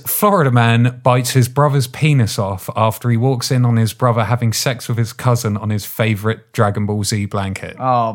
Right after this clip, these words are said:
Speaker 2: brilliant. I love it. I've got, um, Florida man eighty-eight sets fire to trap raccoon. <laughs> Wait, eighty-eight-year-old
Speaker 1: That's just,
Speaker 2: Florida
Speaker 1: that's
Speaker 2: man.
Speaker 1: understandable.
Speaker 2: Wait, <laughs> there's more. There's a second story to this.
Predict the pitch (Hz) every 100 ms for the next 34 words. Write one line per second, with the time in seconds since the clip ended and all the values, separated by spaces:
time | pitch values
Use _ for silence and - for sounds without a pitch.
0 | 127 127 120 110 104 _ _ 120 120 113
1 | 101 - _ _ - _ - 165 202 202
2 | 185 180 - - 156 151 151 151 151 151
3 | 147 _ - - 196 185 175 165 156 151
4 | 147 160 147 151 151 131 117 - - -
5 | 117 - 131 123 120 123 120 135 107 131
6 | 123 127 131 117 101 104 _ _ _ -
7 | - - 214 - - - - _ _ _
8 | _ _ _ _ _ _ _ _ - -
9 | - - - 190 220 135 208 233 - 226
10 | 226 208 208 156 160 214 190 196 190 185
11 | 180 151 123 185 190 139 - - _ _
12 | _ 170 156 185 156 160 147 180 196 98
13 | 117 139 139 - 175 143 190 165 123 107
14 | 98 120